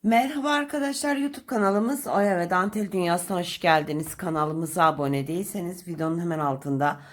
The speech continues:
abone ol kısmından kanalımıza abone olabilirsiniz arkadaşlar. Morum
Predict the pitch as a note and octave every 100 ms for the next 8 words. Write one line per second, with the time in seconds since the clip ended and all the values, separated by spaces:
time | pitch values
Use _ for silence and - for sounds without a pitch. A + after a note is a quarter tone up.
0 | - - D#3 E3 E3 E3+ F3 - - C#3+
1 | C#3 C#3+ D3 F#3+ C#3+ C#3 C3 C3+ E3+ G3+
2 | - - - D#3 D3 D3+ D#3 E3 D#3 D#3
3 | D3+ - D3+ C#3 C#3+ C3 - C3+ C3 -
4 | G#3 G#3+ - - _ F#3 G3 G3 G#3+ C4